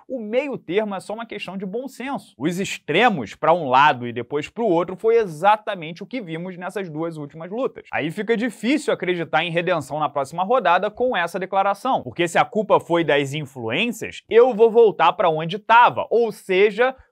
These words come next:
Kron Dias, o irmão mais novo de Nate e Nick Dias. Nesse caso, ele tá basicamente trocando trinta e cinco anos de excelência numa arte que pode não se sustentar cem por cento sozinha em dois mil e vinte e três no U F C, mas ainda é extremamente,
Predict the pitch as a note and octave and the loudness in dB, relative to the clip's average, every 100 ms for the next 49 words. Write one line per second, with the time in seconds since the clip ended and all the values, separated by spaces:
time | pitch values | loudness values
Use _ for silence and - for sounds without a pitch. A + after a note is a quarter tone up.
0 | _ G#3+ G#3+ B3 A#3 F3+ C4+ C4 B2 G2+ | _ 4 4 4 -2 -4 -2 0 0 -2
1 | C3+ D3+ D#3 F3 A3 E3+ F3+ G3 A3 G3 | -4 -4 -2 -2 -2 -2 -4 -4 -6 -10
2 | A#3+ A3 G3 F#3+ G3+ - A3 F#3+ E3+ F3+ | -12 -10 -6 -6 -8 -10 -10 -10 -10 -10
3 | B3+ D#3 - - D#3 F#3 - C#3+ E3 E3+ | -6 -6 -8 -6 -6 -6 2 2 4 0
4 | D#3+ E3+ E3 D3+ B2+ E3 E3 E3 D3 E3 | -2 2 4 4 4 2 2 -2 -2 -8
5 | - F3 E3 D#3+ D#3+ D#3+ D#3 C#3 G#3 C4+ | -8 -2 -2 -2 -4 -4 -8 -8 -8 -8
6 | D4+ A3 - G#3+ G3+ F3 D#3+ C3+ F#3+ A3 | -6 -10 -10 -10 -8 -8 -6 -6 -6 -4
7 | F#3+ B2+ E3 A#3 G3 F3 C#3 D#3 - - | -6 -4 -6 -6 -8 0 2 2 0 -8
8 | C3 _ _ C#3+ C3+ D3 E3+ F#3+ D3+ D3 | -14 _ _ -10 -8 2 4 4 0 -6
9 | F#3 A3+ E3+ F3+ E3 D#3+ C#3 D3 - - | -6 -6 -10 -10 -10 -10 -4 -4 -4 -6
10 | A#3 C4+ C#4 A#3 - - G3+ G3 - F#3+ | -4 -2 -4 -10 -12 -10 -10 -12 -2 0
11 | D#3+ A#2+ D#3+ F3 - _ _ - B3 A3+ | 0 -2 -4 -4 -4 _ _ -4 -2 2
12 | G3+ D#3 F3 G#3 E3+ F#3+ E3 D#3+ D#3+ E3 | 2 2 -2 -4 -6 -8 -8 -6 -4 -2
13 | D#3 - F#3 - D#3 C#3+ C#3+ G#3 E3+ D3+ | -4 -2 -2 -2 -4 -4 -4 -4 -4 -4
14 | - E3+ E3+ D3 C#3+ C#3+ C3 | -6 -6 -6 -6 -8 -10 -12